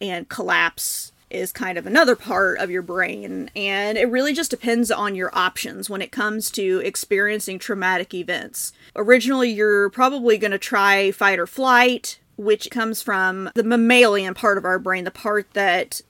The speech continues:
that mammals obtain more, where that's gonna be, if we can, our first point of action is to either fight our danger or run away.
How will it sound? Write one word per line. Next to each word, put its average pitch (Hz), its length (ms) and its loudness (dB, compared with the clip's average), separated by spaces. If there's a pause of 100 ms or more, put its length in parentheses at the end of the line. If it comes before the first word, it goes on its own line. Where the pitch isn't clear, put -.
(120)
that 202 360 0
mammals 196 840 -2 (320)
obtain 202 920 -2 (240)
more, 190 500 0
where 196 420 4 (240)
that's 285 200 0
gonna 339 160 2
be, 208 560 0 (160)
if 240 160 4
we 240 100 -2
can, 233 540 0 (140)
our 208 100 2
first 294 240 -2
point 240 200 0
of 190 60 -6
action - 420 2
is 190 220 -4
to 202 760 -4 (200)
either 208 520 4
fight 214 720 0 (240)
our 233 320 6
danger 214 760 2 (160)
or 185 640 0 (120)
run 208 200 2
away. 247 380 4